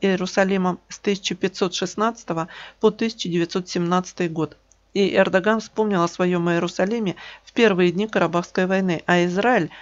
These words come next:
проглотил заявление султана, отказавшись его комментировать.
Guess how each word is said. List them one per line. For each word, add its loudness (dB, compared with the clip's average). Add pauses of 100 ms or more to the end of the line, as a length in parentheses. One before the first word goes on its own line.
(120)
проглотил 2
заявление 2
султана, 0
отказавшись -4
его -4
комментировать. -4